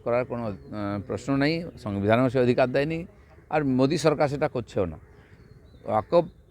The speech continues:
প্রপার্টির নাম করে বা বোর্ডের নাম করে যে ধরনের লুটপাট আর, আহ, দুর্নীতি চলছে, সেটা বন্ধ করার দরকার। আর যে উদ্দেশ্যে ওয়াকফ সম্পত্তি গরিব মুসলমান সমাজকে সাহায্য করার জন্য, সেটা যাতে সাহায্যটা ওরা পান, তাদের কাছে সেই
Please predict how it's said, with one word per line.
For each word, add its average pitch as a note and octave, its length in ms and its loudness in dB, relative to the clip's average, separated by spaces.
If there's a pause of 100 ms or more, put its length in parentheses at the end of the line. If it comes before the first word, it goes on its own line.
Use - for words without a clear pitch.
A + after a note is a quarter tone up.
(160)
প্রপার্টির E3 680 2
নাম C#3 520 2
করে D#3+ 300 4
বা C#3+ 160 0
বোর্ডের B2+ 340 0
নাম C3+ 280 0
করে C#3+ 180 0
যে A#2+ 140 0
ধরনের C3+ 220 2
লুটপাট B2+ 580 4
আর, C3 140 2
আহ, - 720 -8
দুর্নীতি C3+ 520 2
চলছে, A#2 340 0
সেটা C3 200 2
বন্ধ C#3 260 4
করার A2+ 320 2
দরকার। F2+ 280 -6 (520)
আর B2 80 -2
যে A#2 220 6
উদ্দেশ্যে E3+ 460 4
ওয়াকফ C#3+ 400 2 (100)
সম্পত্তি A#2 580 0
গরিব B2 320 2
মুসলমান C3 540 -4 (220)
সমাজকে C3 580 0 (220)
সাহায্য C3 400 4
করার A2+ 260 4
জন্য, G2+ 260 -4 (560)
সেটা D#3 320 4
যাতে F3+ 240 2
সাহায্যটা C#3+ 460 4
ওরা D#3 220 6
পান, C#3 220 2
তাদের C3 280 0
কাছে B2+ 240 -2
সেই B2+ 280 0